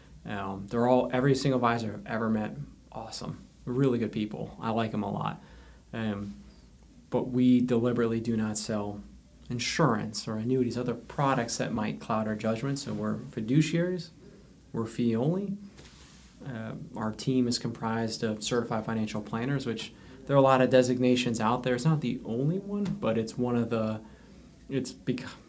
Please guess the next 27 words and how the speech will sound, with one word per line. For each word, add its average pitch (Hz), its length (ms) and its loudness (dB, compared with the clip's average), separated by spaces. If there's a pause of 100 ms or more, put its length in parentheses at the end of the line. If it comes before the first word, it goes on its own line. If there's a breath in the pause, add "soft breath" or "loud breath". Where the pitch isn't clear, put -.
because 123 320 -2
it's, 113 260 -2 (300)
it's 127 180 -6
an 113 320 -2
arduous 113 400 -2
process 151 600 2
and 117 80 0
it's 110 120 -4
marketed 120 400 0
very 117 180 2
well, 110 360 0 (100)
it's 117 160 -10
becoming 123 440 0
recognized 110 520 0
as 107 140 -2
sort 110 180 -4
of 107 120 -6
the 110 100 -6
standard. 107 480 -2
If 107 100 -10
you're 120 120 -2
gonna 113 160 0
give 113 200 0
advice 110 440 0
outside 104 360 -2
of 107 120 -6
investments, 107 640 -2